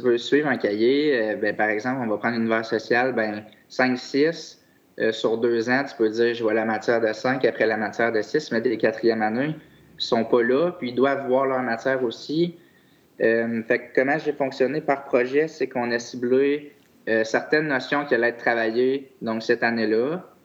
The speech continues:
puis, euh, on a monté une planification sur trois ans.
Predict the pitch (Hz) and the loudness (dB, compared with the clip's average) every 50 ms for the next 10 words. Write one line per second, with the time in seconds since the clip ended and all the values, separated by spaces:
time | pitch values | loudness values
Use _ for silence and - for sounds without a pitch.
0 | _ _ _ _ _ _ _ - - - 135 135 135 135 135 139 135 139 143 147 | _ _ _ _ _ _ _ -16 -8 -2 0 2 2 4 4 2 2 2 0 -2
1 | - - - _ _ _ _ _ _ _ _ - 117 113 113 113 110 110 110 110 | -4 -10 -20 _ _ _ _ _ _ _ _ 2 2 4 4 2 2 0 0 0
2 | 110 113 113 113 110 - 117 123 123 123 127 156 156 160 151 139 120 120 123 123 | -2 -2 0 0 0 0 0 0 0 2 2 0 0 2 2 0 0 0 -2 -4
3 | - - 131 113 - - - - - - 131 - - - 143 143 135 123 120 120 | 0 0 2 2 0 -2 -4 -4 -2 -2 -4 -6 0 2 4 4 4 2 0 -2
4 | 117 | -4